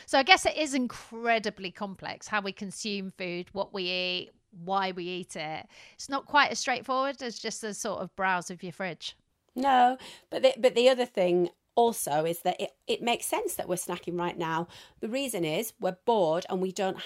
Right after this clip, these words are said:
Speaker 2: have as much sensory stimulation as we normally would when we're
Speaker 1: Mm.
Speaker 2: outside and we're seeing things.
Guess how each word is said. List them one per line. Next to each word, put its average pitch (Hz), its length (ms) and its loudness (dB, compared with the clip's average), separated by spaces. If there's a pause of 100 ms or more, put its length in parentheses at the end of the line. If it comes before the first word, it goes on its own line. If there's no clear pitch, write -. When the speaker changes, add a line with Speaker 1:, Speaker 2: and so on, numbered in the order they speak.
Speaker 2:
have 208 180 0
as 175 120 -4
much 185 220 -4
sensory 180 420 -4
stimulation 185 680 -2
as 190 160 -8
we 185 80 -6
normally 185 460 0
would 202 240 -2
when 175 160 0
we're 175 160 6
Speaker 1:
Mm. 185 140 6
Speaker 2:
outside 190 440 2
and 170 80 -4
we're 165 80 -4
seeing 190 380 -2
things. 202 400 -6